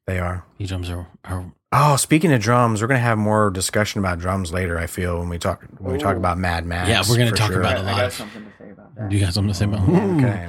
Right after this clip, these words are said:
Speaker 1: But speaking of drums, maybe, uh, I th-, I think we've, uh,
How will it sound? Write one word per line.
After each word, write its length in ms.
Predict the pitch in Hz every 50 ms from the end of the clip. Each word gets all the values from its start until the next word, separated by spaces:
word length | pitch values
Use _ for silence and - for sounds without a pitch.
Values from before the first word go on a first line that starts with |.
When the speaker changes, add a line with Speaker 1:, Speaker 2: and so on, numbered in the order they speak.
| 87
Speaker 1:
But 140 | 101 117 107
speaking 500 | - - - 151 156 185 - 180 156 135
of 180 | 120 110 98 95
drums, 920 | 95 101 101 107 117 143 185 165 117 104 101 101 101 104 101 - - - -
maybe, 640 | 110 107 107 110 120 131 147 147 147 147 147 143 139
uh, 120 | 139 135 -
I 200 | 151 175 247 262
th-, 140 | 262 - -
I 180 | - 214 277 302
think 320 | 269 - 247 240 214 -
we've, 320 | - 196 196 190 170 165 165
uh, 480 | 165 160 160 156 151 147 139 135 127